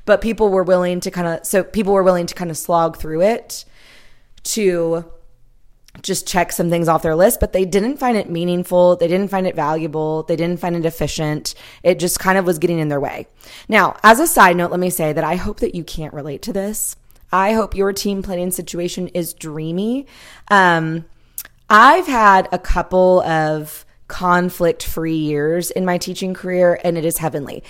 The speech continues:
This year is one of them. Like, my dynamic with my team has been nothing but positive this year, but I have certainly been on teams that were rife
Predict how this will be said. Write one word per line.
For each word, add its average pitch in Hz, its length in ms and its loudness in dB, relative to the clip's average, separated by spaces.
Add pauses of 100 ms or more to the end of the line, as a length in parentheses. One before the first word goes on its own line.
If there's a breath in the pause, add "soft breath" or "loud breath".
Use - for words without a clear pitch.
(120 loud breath)
This 202 380 6
year 202 180 2
is 170 160 0
one 143 180 -4
of - 140 -14
them. - 260 -10 (240 loud breath)
Like, 175 220 -2
my 180 240 4
dynamic 185 420 4
with 170 140 -2
my 165 100 -2
team 160 300 -6
has 156 180 -4
been 156 240 -4
nothing 160 360 -2
but 151 120 -2
positive 151 500 -2
this 175 220 -4
year, 185 300 2 (420 loud breath)
but 202 100 2
I 202 120 8
have 277 160 4
certainly 269 340 2
been 202 220 2
on 208 160 -2
teams 202 460 -2
that 190 160 0
were 175 180 0
rife 165 640 -2